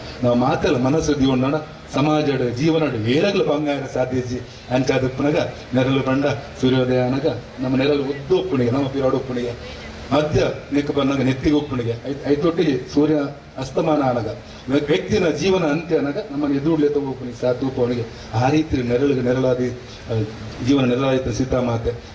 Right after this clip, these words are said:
ಮಾತ ಅಪ್ಪನಕಲ್ಲ ಅಂಚನೆ ಉಪ್ಪುಡು ಇಡೀ ಸಮಾಜ ಇಡೀ ಕುಟುಂಬ ಪೊರ್ಲುಡು ಬೆಲಗಡೆ ಹಿಂದೂ ಸಮಾಜ ಇಡಿತನ ಪೂರ ಜಾತಿ ಭೇದ ದೂರ ಆವಡು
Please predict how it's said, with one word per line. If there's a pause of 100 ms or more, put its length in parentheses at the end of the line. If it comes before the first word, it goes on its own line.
(120)
ಮಾತ
ಅಪ್ಪನಕಲ್ಲ
ಅಂಚನೆ
ಉಪ್ಪುಡು (280)
ಇಡೀ
ಸಮಾಜ
ಇಡೀ
ಕುಟುಂಬ
ಪೊರ್ಲುಡು (220)
ಬೆಲಗಡೆ (280)
ಹಿಂದೂ
ಸಮಾಜ
ಇಡಿತನ (300)
ಪೂರ (200)
ಜಾತಿ
ಭೇದ
ದೂರ
ಆವಡು